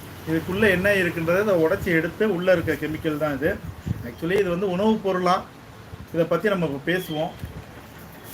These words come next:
பள்ளி மிட்டாய் மாதிரி இருக்குது பாத்தீங்களா? இது, சாரி, பள்ளியோட முட்டை மாதிரி இருக்குதா? இது வந்து ஒரு உணவுப் பொருள்னு சொல்லி கடையில இருக்கு.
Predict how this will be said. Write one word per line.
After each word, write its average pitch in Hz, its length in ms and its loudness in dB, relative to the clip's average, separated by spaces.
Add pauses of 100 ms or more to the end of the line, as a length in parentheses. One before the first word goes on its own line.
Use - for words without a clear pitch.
(4000)
பள்ளி 180 260 4
மிட்டாய் 190 400 4
மாதிரி 180 280 0
இருக்குது 156 240 -2
பாத்தீங்களா? 156 500 -2 (240)
இது, 156 580 4 (380)
சாரி, 160 380 0 (120)
பள்ளியோட 160 680 4 (320)
முட்டை 156 320 0
மாதிரி 185 300 2
இருக்குதா? 160 400 4 (380)
இது 160 140 0
வந்து 180 200 2
ஒரு 165 160 2
உணவுப் 165 300 0
பொருள்னு 170 240 0
சொல்லி 156 180 -2
கடையில 160 420 0
இருக்கு. 143 440 -2